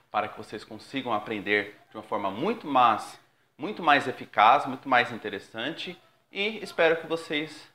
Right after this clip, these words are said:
nos acompanhem, continuem nos acompanhando para que possamos continuar aprendendo cada vez mais juntos, ok? Pessoal,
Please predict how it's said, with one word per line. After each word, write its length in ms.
nos 160
acompanhem, 540
continuem 380
nos 120
acompanhando 640
para 200
que 120
possamos 480
continuar 400
aprendendo 580
cada 180
vez 260
mais 480
juntos, 500
ok? 460
Pessoal, 640